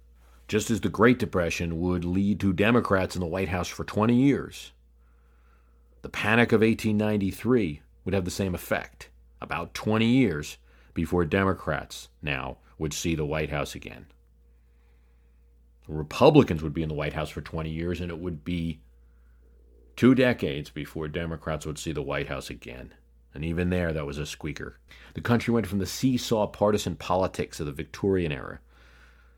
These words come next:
gains and losses, and the comeback of Grover Cleveland, a Democratic president, the only one in the late nineteenth century,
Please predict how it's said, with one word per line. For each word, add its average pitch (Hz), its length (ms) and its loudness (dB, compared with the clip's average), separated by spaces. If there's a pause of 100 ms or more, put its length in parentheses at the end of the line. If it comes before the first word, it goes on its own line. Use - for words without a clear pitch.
(140)
gains 95 440 0
and 90 120 0
losses, 82 760 -2 (280)
and 82 80 -4
the 82 40 -6
comeback 98 480 2
of 82 140 -2
Grover 90 320 2
Cleveland, 92 540 0
a - 20 -2
Democratic 104 640 2
president, 92 500 0 (400)
the 104 220 -2
only 143 320 10
one 127 360 6
in 85 120 -2
the 90 60 -2
late 92 280 0
nineteenth 90 460 -4
century, 82 640 -8